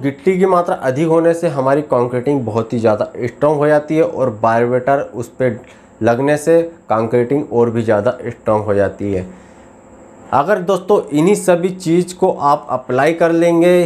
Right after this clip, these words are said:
या इसी चीज़ को अपना लेंगे तो आपके घर की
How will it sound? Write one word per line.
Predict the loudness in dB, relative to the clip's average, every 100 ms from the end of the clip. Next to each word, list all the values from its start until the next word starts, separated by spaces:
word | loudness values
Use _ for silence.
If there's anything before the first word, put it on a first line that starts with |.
| -2 -2
या | -2 -4 -20 -20 -6
इसी | -4 0 0
चीज़ | 2 0 2
को | 0
अपना | 2 0 2 2
लेंगे | 2 2 2
तो | -2 -10 -14 0
आपके | 0 0 -4 -4 -2 -2
घर | -2 -2 -2
की | -2 -6